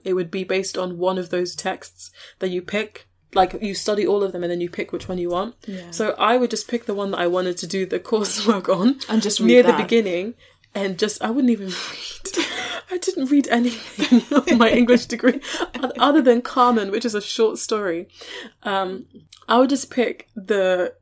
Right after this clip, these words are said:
Speaker 1: text that I wanted to do my coursework on. I would go to that class, that seminar, pick up the papers that I needed,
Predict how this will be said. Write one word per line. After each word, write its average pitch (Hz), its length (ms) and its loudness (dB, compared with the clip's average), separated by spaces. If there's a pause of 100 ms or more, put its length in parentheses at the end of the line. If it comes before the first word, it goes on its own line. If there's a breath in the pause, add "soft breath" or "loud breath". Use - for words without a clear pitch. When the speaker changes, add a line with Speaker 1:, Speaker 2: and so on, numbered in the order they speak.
Speaker 1:
text - 320 -2
that - 100 -4
I 202 60 0
wanted 202 280 -2
to 190 60 -12
do 190 200 -2
my 180 160 -6
coursework 185 480 -4
on. 185 260 -4 (400 soft breath)
I 196 60 2
would 214 180 -2
go 226 140 4
to 233 160 0
that 220 280 0
class, 196 460 -2
that 208 200 -2
seminar, 185 460 -4
pick - 220 -10
up 214 180 -4
the 202 60 -2
papers 208 400 -6
that 190 120 -8
I 190 100 -8
needed, 196 560 -4